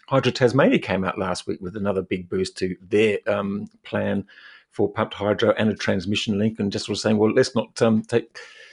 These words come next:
too close a," um, I mean, they're also sort of having a big argument with, about modelling with the, uh, with the rit, whole rit process and with the aemo, but, um, they may not be too much favoured by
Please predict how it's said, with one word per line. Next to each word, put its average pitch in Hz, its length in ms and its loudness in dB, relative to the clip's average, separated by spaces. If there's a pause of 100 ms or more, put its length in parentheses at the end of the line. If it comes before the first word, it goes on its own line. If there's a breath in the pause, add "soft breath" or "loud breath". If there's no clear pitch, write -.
(120)
too 143 180 2
close - 380 0
a," 107 400 2
um, 104 320 -4
I - 20 -4
mean, 110 140 2
they're 120 100 6
also 113 300 2
sort 98 180 -6
of 95 60 -2
having 98 160 0
a 101 40 -4
big 92 200 -2
argument 101 420 -2
with, 104 180 -2
about 104 240 -2
modelling 101 400 0
with 95 200 -2
the, 101 260 0
uh, 101 180 -2 (100)
with 107 160 2
the 95 40 -6
rit, 151 220 0
whole 104 220 2
rit 95 220 -2
process 131 640 0
and 123 140 4
with 107 100 2
the 104 240 -2
aemo, 110 480 -2
but, - 240 -8
um, 107 240 -2 (520 loud breath)
they 110 120 2
may 104 200 0
not 101 260 -4
be 101 220 -2 (100)
too - 160 -2
much 107 240 -2
favoured 104 720 2
by 101 360 0